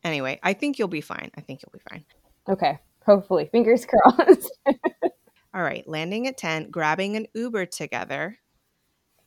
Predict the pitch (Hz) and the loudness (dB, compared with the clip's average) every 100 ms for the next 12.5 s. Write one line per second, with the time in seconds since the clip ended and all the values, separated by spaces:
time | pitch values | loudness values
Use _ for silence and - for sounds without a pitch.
0 | - 175 165 160 - - - - - 233 | -6 -4 -4 -6 -12 -10 -8 -8 -4 -2
1 | 240 - - 220 262 277 233 156 156 - | -2 -8 -4 -2 -2 -4 -2 0 0 -2
2 | 170 175 175 165 151 - 170 160 170 160 | -4 -4 -4 -2 -4 -6 -8 -6 -6 -8
3 | 170 165 160 143 143 175 214 208 196 190 | -8 -8 -8 -10 -10 -12 -10 -8 -8 -8
4 | 190 175 165 156 - 156 - - 165 165 | -10 -10 -8 -8 -10 -12 -14 -14 -8 -6
5 | - 131 170 _ _ _ _ - 180 190 | -6 -8 -14 _ _ _ _ -8 -4 -2
6 | 214 214 180 143 120 156 - 170 170 165 | -2 -4 -2 -4 -4 -10 -8 -4 -4 -6
7 | 175 190 196 208 202 214 208 190 190 190 | -6 -4 -4 -4 -4 -4 -4 0 0 0
8 | 190 190 185 202 190 190 190 202 185 180 | -2 -4 -2 -2 2 2 2 0 0 0
9 | 175 180 175 330 381 - 196 220 220 - | 0 0 -2 0 -2 2 0 0 -2 -8
10 | 214 214 196 _ 202 190 190 - 170 165 | -6 -6 -8 _ -8 -4 -4 -4 -4 -2
11 | 175 165 165 165 165 165 165 165 - - | -4 -6 -6 -6 -4 -4 -6 -10 -8 -2
12 | 170 156 156 156 | 0 -2 -4 -8